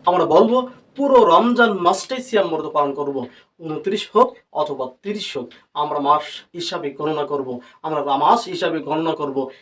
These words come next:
একটি মাস যেন আমরা সুন্দরভাবে আল্লাহ সুবহানাহু ওয়া তাআলার সন্তুষ্টির জন্য ইখলাসের নিয়ত, স্বচ্ছ নিয়ত, সওয়াবের আশায়,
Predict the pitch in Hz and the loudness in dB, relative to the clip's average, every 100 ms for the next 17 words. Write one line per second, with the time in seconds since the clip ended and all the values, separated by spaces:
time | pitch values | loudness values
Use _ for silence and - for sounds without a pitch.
0 | _ 233 233 214 190 165 - 156 147 139 | _ -6 -4 -2 2 2 0 0 0 0
1 | 139 131 - _ - - 220 202 160 127 | -2 -4 -6 _ -18 -6 -4 -2 -4 -4
2 | 135 135 127 - _ 180 180 170 160 156 | -2 -2 -4 -10 _ -2 0 -4 -4 -6
3 | 135 131 127 131 127 - - _ - - | -4 -4 -4 -4 -2 -4 -6 _ -12 -6
4 | 170 170 254 - 165 147 151 131 - _ | -4 -4 -6 -8 -8 -8 -8 -8 -10 _
5 | _ 196 196 196 175 143 139 151 147 - | _ -10 -4 -4 -2 -4 -2 -2 -2 -6
6 | _ _ - - 240 247 - 185 151 151 | _ _ -18 -2 -2 -2 -4 -4 -2 -6
7 | - _ - - 180 170 151 139 143 - | -6 _ -14 -4 0 2 2 -2 -2 -2
8 | 156 127 | -2 -4